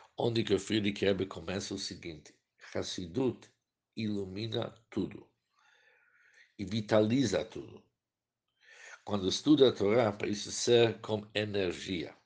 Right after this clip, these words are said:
como isso é com vitalidade. Quando se cumpre uma mitzvah, para isso ser com prazer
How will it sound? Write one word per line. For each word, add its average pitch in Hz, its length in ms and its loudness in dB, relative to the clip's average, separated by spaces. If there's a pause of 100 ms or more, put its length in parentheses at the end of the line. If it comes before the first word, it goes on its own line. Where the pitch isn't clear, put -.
(340)
como - 220 -12
isso 104 180 -4
é 95 40 -2
com 98 180 -8
vitalidade. 85 800 -4 (760)
Quando - 160 -12
se - 200 -12
cumpre 127 360 -2
uma 98 160 0
mitzvah, 90 460 -4
para 101 120 -10
isso - 220 -12
ser 98 500 -2
com 113 220 -6
prazer 90 760 0